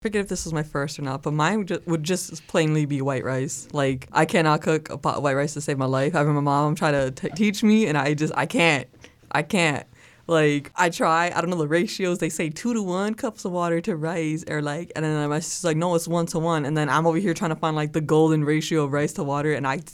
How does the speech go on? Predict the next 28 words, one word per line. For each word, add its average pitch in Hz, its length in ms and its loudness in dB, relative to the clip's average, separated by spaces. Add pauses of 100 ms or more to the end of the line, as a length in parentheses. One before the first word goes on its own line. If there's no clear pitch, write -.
I 151 120 -4
still 135 240 -8
can't. 131 340 -8 (320)
Like, 151 180 0
I - 40 2
use 165 180 4
the 175 80 2
Instapot, 151 580 0
and 151 120 -2
my 143 100 -2
whole 151 360 -2
family 143 360 -4
roasts 135 300 -4
me, 143 100 -4
like, 139 160 -4
"What 185 140 -4
kind - 180 -16
of 494 80 2
Puerto 440 220 2
Rican 381 260 2
woman 392 240 0
doesn't 349 260 0
know 403 140 0
how 403 140 4
to 370 120 0
make 339 220 -4
white 339 240 2
rice?" 285 580 -4